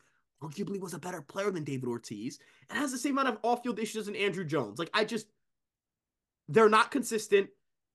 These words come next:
They don't, they're not held account-, there's not, like, a committee that they, they sit in a room together. The N F L Hall of Fame, I think, does it the best because, sure, are they always right? No. But just like projection models, you'll never always get it right. There'll always be guys who should get in who don't get in.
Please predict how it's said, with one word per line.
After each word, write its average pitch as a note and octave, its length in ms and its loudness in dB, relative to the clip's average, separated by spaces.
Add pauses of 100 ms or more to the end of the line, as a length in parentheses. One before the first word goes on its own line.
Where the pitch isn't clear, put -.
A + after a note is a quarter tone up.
(140)
They G3 180 8
don't, A3 340 6
they're G#3 100 8
not A3+ 140 6
held A3 220 6
account-, G#3+ 180 0
there's G3 120 6
not, A3+ 100 2
like, A3+ 80 -4
a G#3+ 40 -4
committee G3+ 380 6
that F#3 160 -2
they, E3+ 140 4
they D#3 140 -4
sit G#3+ 180 0
in F#3+ 60 -2
a - 20 2
room E3 180 0
together. D3 380 0 (220)
The - 140 4
N D4 60 6
F D#4+ 120 4
L C4 60 2
Hall A3+ 140 2
of G#3+ 60 -2
Fame, G#3+ 120 4
I G3+ 40 -2
think, G3+ 140 -4
does E3+ 140 0
it C#3+ 80 -10
the D3+ 60 -10
best C3 340 -4
because, F#3+ 360 0 (240)
sure, A#3 240 6
are F3 60 6
they A3 120 8
always A3 320 6
right? F#3 240 0
No. E3+ 400 2
But - 140 -8
just A#3+ 200 2
like B3 140 -2
projection G#3+ 400 0
models, F#3+ 260 2
you'll E3+ 80 0
never G#3+ 280 4
always G3+ 280 8
get F3 120 2
it C#3+ 100 -4
right. C3 240 -4 (280)
There'll G#3+ 160 12
always B3 340 6
be B3 100 0
guys G#3 280 6
who F3+ 80 -6
should A#3 260 -4
get A3+ 140 6
in A3 80 6
who G3 80 2
don't D#3+ 260 2
get C#3+ 120 0
in. G#2+ 120 -8